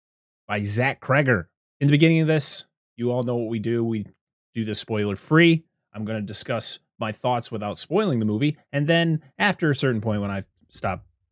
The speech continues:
you know, when I run out of things to talk about spoiler-free, we're gonna talk about some spoiler stuff.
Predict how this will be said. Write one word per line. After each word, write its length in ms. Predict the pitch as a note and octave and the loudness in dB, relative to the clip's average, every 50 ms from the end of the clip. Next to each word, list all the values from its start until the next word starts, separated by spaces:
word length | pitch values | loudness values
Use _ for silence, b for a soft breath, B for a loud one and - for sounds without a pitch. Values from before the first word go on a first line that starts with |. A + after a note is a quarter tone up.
| _ _ | _ _
you 140 | A#2 G#2+ G2 | -8 -6 -6
know, 240 | F#2 F#2 F2+ F2+ - | -4 -6 -8 -10 -12
when 140 | - G2+ G2 | -14 -12 -10
I 80 | G2 | -10
run 260 | F#2 E2+ G2+ G#2+ G#2+ | -10 -6 -4 -2 -2
out 140 | G2+ G2 F#2 | -2 -2 -4
of 80 | F#2 - | -6 -6
things 200 | - G#2 G2 - | -6 -8 -8 -8
to 60 | - | -12
talk 260 | F2+ - G2+ F#2 F2+ - | -8 -6 -6 -6 -4 -6
about 240 | F#2+ F#2+ F2 F2+ | -8 -6 -6 -8
spoiler-free, 680 | - - G#2 F#2+ F2+ F2 F2 - _ G#2 F#2+ F2+ F2 - _ _ _ _ | -8 -10 -10 -10 -8 -10 -12 -10 _ -8 -8 -8 -10 -12 _ _ _ _
we're 80 | - A#2 | -6 -4
gonna 180 | G#2 G#2 G2 F2+ | -4 -4 -8 -8
talk 220 | - G#2 F2+ F2+ | -8 -8 -8 -8
about 200 | - - E2+ - | -10 -14 -14 -14
some 140 | - - E2 | -14 -16 -18
spoiler 380 | - - - F#2 E2+ D2+ D2+ | -18 -14 -10 -10 -8 -8 -10
stuff. 320 | D#2+ - - - D#2 - | -12 -14 -12 -12 -12 -12